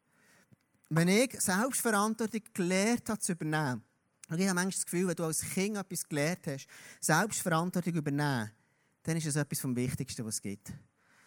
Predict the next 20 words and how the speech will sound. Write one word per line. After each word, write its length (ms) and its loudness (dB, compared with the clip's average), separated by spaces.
Es 60 -20
gibt 280 -6
so 120 -2
viele 200 2
Menschen, 440 2
die 340 -2
nie 460 0
gelernt 540 0
haben, 440 0
Verantwortung 720 -2
zu 160 -8
übernehmen 500 -2
für 120 -10
ihre 260 -6
eigenen 440 -8
Gefühle, 640 0
für 160 -4
ihre 300 0
eigenen 480 -6
Entscheidungen. 880 -6